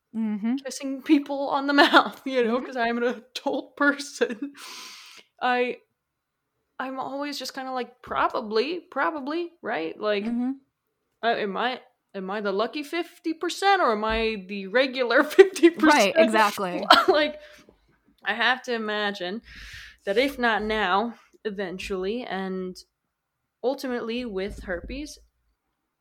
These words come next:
Speaker 2: the best thing to do is, first of all,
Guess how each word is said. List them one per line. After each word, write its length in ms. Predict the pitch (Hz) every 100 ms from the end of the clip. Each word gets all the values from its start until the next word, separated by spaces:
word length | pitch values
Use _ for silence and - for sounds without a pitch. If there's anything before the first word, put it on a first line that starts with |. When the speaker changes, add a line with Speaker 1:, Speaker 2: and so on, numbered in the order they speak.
| _ _ _ _ _ _ _ _ _
Speaker 2:
the 300 | 196 214 208 -
best 300 | 202 208 -
thing 160 | 254 247
to 100 | 208
do 320 | 175 170 226
is, 160 | 185 -
first 380 | - 175 -
of 40 | 214
all, 240 | 220 214